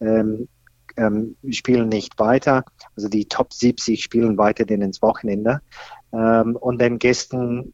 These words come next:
ähm, sah so aus, ob wir gar nicht, äh, spielen werden. Ähm, wir haben doch gestartet um vierzehn Uhr. Es gab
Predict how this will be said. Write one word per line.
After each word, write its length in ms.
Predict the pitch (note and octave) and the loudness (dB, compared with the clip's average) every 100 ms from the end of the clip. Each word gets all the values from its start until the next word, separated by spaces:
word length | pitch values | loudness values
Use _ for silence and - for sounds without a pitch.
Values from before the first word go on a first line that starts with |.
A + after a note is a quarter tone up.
| _ | _
ähm, 840 | B2+ A#2 A#2 A2+ A#2 A#2 A#2 A#2+ - _ _ - | 0 2 4 4 2 -2 -4 -8 -12 _ _ -8
sah 220 | G#2+ A#2+ | 0 2
so 120 | A2+ G#2+ | 4 4
aus, 300 | G#2+ A#2 A2+ | 2 2 -2
ob 140 | - | -2
wir 100 | G#2 | -2
gar 200 | A#2+ C#3 | 2 2
nicht, 420 | C3+ - - - | 2 -2 -10 -12
äh, 260 | A#2 G#2+ G#2 | -4 -2 -2
spielen 460 | - A#2+ A#2 A2 | -2 0 0 2
werden. 440 | G#2+ A2 C3+ F3 - - | 2 4 2 -2 -6 -4
Ähm, 420 | A#2+ A#2 A2 G#2 | 2 2 2 2
wir 160 | A2 G#2+ | 2 2
haben 200 | A#2 G#2+ | 0 2
doch 220 | C3+ - | 0 0
gestartet 480 | C3+ - B2+ A#2+ A#2 | -4 0 2 2 -2
um 140 | A2+ | -6
vierzehn 420 | - A#2+ - A#2 | -2 -2 -2 -4
Uhr. 180 | A#2 A#2 | -2 0
Es 140 | G#2+ - | -2 -2
gab 160 | G#2+ | -4